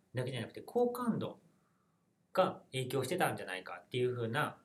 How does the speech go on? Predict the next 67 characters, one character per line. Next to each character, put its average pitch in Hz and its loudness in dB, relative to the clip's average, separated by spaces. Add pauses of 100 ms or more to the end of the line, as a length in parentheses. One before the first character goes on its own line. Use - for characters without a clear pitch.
(100)
可 123 -4
能 113 2
性 110 -2
が 110 -6
考 120 -4
え 120 -2
ら 120 -2
れ 113 -2
た 107 -12
の 98 -16
で、 117 -4
好 226 6
感 240 -2
度 208 0
は 127 4
同 120 -2
じ 139 -2
ぐ 143 0
ら 151 2
い 156 -4
に 156 -6
し - -6
よ 160 2
う 107 -2
よ 123 0
と - -8 (160)
い 131 -6
う 131 -4
こ 139 -4
と 123 -4
で、 151 -2 (520)
セ - 2
リ 143 2
フ 156 6
を 151 8
変 202 6
え - -
た 98 -2
ん - -14
で 80 -12
す - -12
ね。 131 -6 (360)
な 139 2
ぜ 151 0
な 123 0
ら、 90 -2 (800)
ど 165 4
う - 4
で - -4
す - -8
か 104 -8
ね。 127 -4 (480)
ち - -10
ょ - -6
っ - -14
と - -10
も 95 -12
う - -12
遅 - -10
刻 107 -4
ば 123 0
っ 107 -4
か 135 -2
り 113 0
し - -6
て、 - -4 (340)
え 98 -12